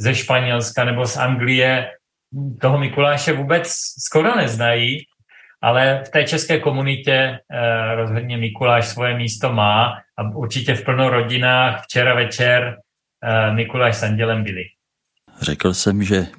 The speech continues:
Speaker 2: pořad se bude vysílat o Vánocích. Jaké budou Vánoce u ječmínků? Budete na Jižní Moravě na Vánoce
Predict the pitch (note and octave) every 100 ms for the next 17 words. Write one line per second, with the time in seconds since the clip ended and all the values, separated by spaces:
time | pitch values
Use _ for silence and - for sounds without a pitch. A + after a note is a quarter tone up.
0 | - E2+ F#2 F2+ - G2+ F2+ F2+ F2+ E2+
1 | - - E2 F2+ F#2 G#2+ - - E2 D#2
2 | D#2 D#2 D2+ - D#2+ D#2+ - - _ _
3 | _ _ - G3 - F#3 G3+ F3 D3 A2+
4 | A2 G#2 - F2 E2+ E2 - - - -
5 | F2+ E2+ - - E2 D#2+ E2 - E2 D#2+
6 | F2 A2 C3+ C3+ C#3 C#3 _ _ - G2
7 | B2+ B2 C#3+ C3 A#2 A#2 B2 B2 A#2+ A#2
8 | A#2+ A#2+ A#2+ - C3